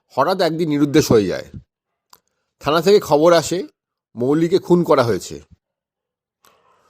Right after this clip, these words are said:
কমন ফ্রেন্ড রূপায়ের কাছে অলি জানতে পারে মৌলি পার্থর থেকে টাকা নিয়েছিল তার মা চিকিৎসার জন্য, কিন্তু নোংরা উপায়ে।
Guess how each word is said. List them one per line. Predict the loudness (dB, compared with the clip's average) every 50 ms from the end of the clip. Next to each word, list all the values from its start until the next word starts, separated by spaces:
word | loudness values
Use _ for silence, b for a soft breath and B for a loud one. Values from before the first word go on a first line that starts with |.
| _ _ _ _ _ -6
কমন | -4 0 2 4 4 2
ফ্রেন্ড | 2 2 2 2 2 0 -2 -6
রূপায়ের | -6 -2 -2 0 0 0 0 0
কাছে | 0 -2 0 0 0
অলি | 2 2 2 2
জানতে | 2 2 0 0 -2 -2
পারে | -2 -2 -2 -2 -4 -6 -10 _ _ _ _ _ _ _ _ -8
মৌলি | -4 -2 -2 -2 -2 -2 -2
পার্থর | -2 -2 -2 -2 -4 -6 -8 -6
থেকে | -2 -2 0 0 2
টাকা | 0 0 -2 0 2
নিয়েছিল | 4 4 4 2 2 2 0 0
তার | 2 0 0 0
মা | 0 0 0
চিকিৎসার | -2 -4 -4 -4 -4 -2 0 -2 0
জন্য, | 0 0 -2 -2 -4 -12 -16 -16 -20 _ _ _ _ _ -12
কিন্তু | -6 -2 0 2
নোংরা | 4 4 4 4 4 4
উপায়ে। | 2 2 0 -4 -4 -6 -10 -14